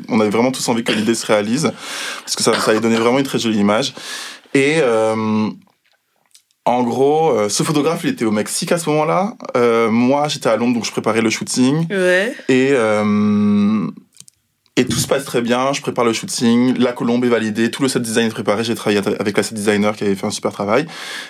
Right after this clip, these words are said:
Speaker 1: Et alors que le photographe est dans l'avion et arrive, alors, et que je, le shooting était littéralement le lendemain,
Speaker 2: Ouais.
Speaker 1: euh, je lui dis, « Tout est bon, tout est prêt. » Euh, du coup, il est très content. Il me demande, « Est-ce que le pigeon est validé ? » Oui.
Speaker 2: <laughs> Le pigeon est
Speaker 1: Euh,
Speaker 2: validé, j'adore.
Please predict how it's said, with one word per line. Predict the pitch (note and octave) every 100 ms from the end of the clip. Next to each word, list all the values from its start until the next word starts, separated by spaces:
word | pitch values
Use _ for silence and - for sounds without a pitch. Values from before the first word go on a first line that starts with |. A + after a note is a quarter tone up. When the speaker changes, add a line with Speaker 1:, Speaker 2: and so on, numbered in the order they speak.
| -
Speaker 1:
Et | C3+ C#3+ E3 - _ _ -
alors | - C#3 C#3+
que | C3
le | B2
photographe | D3+ C#3 C#3
est | A#2
dans | B2+
l'avion | B2+ B2+ C3
et | A#2 -
arrive, | A#2 A#2 B2+ B2
alors, | G#2 G#2 G2+
et | G#2
que | A2
je, | G#2 - -
le | A2
shooting | - - C3
était | A#2+
littéralement | G#2+ G2+ G#2+ A2
le |
lendemain, | G#2+ G#2+ G#2+ A2 C3+ - - F3+
Speaker 2:
Ouais. | F3+ F#3
Speaker 1:
euh, | A#2+ G#2 G#2 G#2 A2 A2 G#2+ - - - - _ _ _ -
je | -
lui | A2+
dis, « | A2 B2
Tout | D#3+ C#3+
est |
bon, | A#2 A#2
tout | A#2 -
est | A#2
prêt. » | - A2
Euh, | A2+ A#2 A#2+ G#2+ G#2+ -
du | A#2 A2
coup, | C#3+
il |
est |
très | - B2
content. | G#2+ A#2
Il | A#2
me | A2+
demande, « | A2
Est-ce | G#2
que | B2
le |
pigeon | - A2+
est | A2
validé ? » | G2+ G#2 G#2 G#2+
Oui. | G#2+ G2+ G#2+ A#2 -
Speaker 2:
<laughs> | - B3+
Le | - - F#3 -
pigeon | C#4 -
est | -
Speaker 1:
Euh, | A2+ G#2+ G#2 G#2+ G#2+ G#2 G#2+ A2
Speaker 2:
validé, | A#2+
j'adore. | A#2+ -